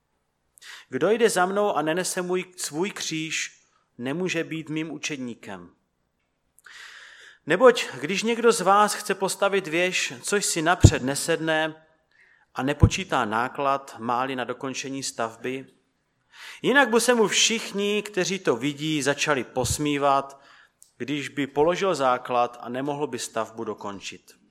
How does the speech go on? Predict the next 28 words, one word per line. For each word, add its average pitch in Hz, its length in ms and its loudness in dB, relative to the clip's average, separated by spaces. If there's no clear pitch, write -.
A 120 80 -4
říkali 190 420 4
by: 185 140 4
"Tento 240 380 4
člověk 190 380 0
začal 170 320 2
stavět, 185 680 0
ale 143 200 4
nemohl 220 460 6
dokončit." 202 760 2
Nebo 180 220 8
táhne-li 226 500 8
nějaký 214 360 2
král, 214 380 4
aby 175 260 2
se 180 300 2
s - 220 -2
jiným 233 340 0
králem 196 380 2
střetl 190 320 -6
ve 165 100 0
válce, 185 600 0
což 175 180 -2
si - 180 -2
napřed 190 420 2
nesedne 180 520 0
a 131 100 -2
nerozváží, 165 880 0